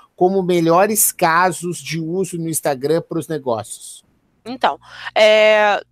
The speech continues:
Speaker 2: não existe um segmento que vai se sair melhor no Instagram. Depende da forma como você se posiciona no mercado, como você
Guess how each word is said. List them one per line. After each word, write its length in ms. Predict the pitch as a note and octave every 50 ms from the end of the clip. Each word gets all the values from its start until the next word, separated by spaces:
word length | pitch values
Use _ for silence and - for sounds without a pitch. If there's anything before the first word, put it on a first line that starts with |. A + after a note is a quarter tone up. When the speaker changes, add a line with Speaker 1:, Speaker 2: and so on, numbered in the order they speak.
| _ _ _ _ -
Speaker 2:
não 260 | B3 C4 C#4+ D#4 E4+
existe 720 | G4 G4 E4+ E4 D4+ C4+ C#4+ D#4 F4+ - - - E4 D4+
um 220 | D4 B3 C4 C#4 C4+
segmento 440 | - D4+ C4+ B3+ C4 C4 C4+ -
que 60 | - -
vai 160 | B3 B3+ C#4
se 80 | -
sair 300 | - - - C4 B3+ C4
melhor 580 | C4+ C#4 C4+ C#4+ D4+ C#4+ B3 A#3 A3+ A#3+ C4+ C#4+
no 100 | C4+ C4+
Instagram. 460 | C4+ C4 - - C#4 C#4 A#3+ G#3+ G3
Depende 340 | G3+ G3+ G#3 - A#3+ B3+ C4+
da 140 | B3+ C4 C4+
forma 240 | - C4+ C4 C4+ C4+
como 220 | - C4+ C4 B3+
você 240 | B3 C4+ - C4+ C4
se 100 | - -
posiciona 580 | - C4+ C#4 C#4+ D4 - - C#4+ C4+ C#4 D4
no 80 | C#4+ D4
mercado, 540 | C#4+ C#4+ D4 - - - G#3+ F#3+ F#3 F3+ F#3
como 220 | - - G3 G3
você 500 | F#3+ G#3 G3+ - - - G#3 G#3 G#3 G3+